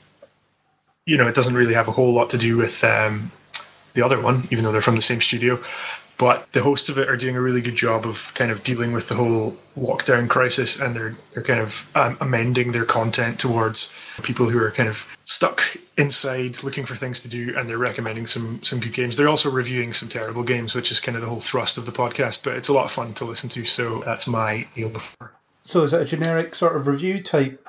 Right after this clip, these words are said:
Speaker 2: situation, or do they go into the history of how the game got made?
Speaker 1: Kind of. It depends on the game. They sometimes explore kind of what in the world ended up getting this, you know, how did this become a game? But yeah, it depends really on how much lore and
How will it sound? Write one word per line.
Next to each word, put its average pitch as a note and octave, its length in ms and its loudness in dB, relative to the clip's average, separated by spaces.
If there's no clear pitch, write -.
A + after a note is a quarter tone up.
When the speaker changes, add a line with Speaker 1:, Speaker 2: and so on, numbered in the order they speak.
Speaker 2:
situation, B2+ 600 0
or B2+ 320 2
do C3+ 160 0
they B2 80 0
go C3 140 4
into B2+ 160 2
the B2+ 100 -2
history C3 380 2
of B2 80 -2
how B2 120 0
the A#2+ 100 2
game B2 220 0
got B2 160 0
made? C3 320 0
Speaker 1:
Kind A3 240 4
of. B2 160 0
It D#3+ 80 0
depends F3+ 280 4
on F3+ 60 6
the C3+ 80 0
game. C3 280 4
They A#2+ 100 0
sometimes C#3+ 420 2
explore C3 480 2
kind B2 220 2
of A2+ 200 -6
what C3 300 0
in C3+ 120 2
the B2 80 0
world A#2+ 440 2
ended A#2+ 240 0
up B2 180 0
getting B2+ 240 0
this, - 400 0
you C3 80 -10
know, A2+ 80 -8
how A#2+ 160 -6
did A#2+ 120 -8
this A#2+ 140 0
become B2+ 380 0
a B2 40 -2
game? B2 300 0
But C#3 100 2
yeah, C#3 120 4
it A#2+ 80 0
depends D3 360 2
really B2 220 0
on A2+ 220 -2
how A#2+ 220 -4
much A#2+ 180 2
lore A#2 400 2
and A2 260 0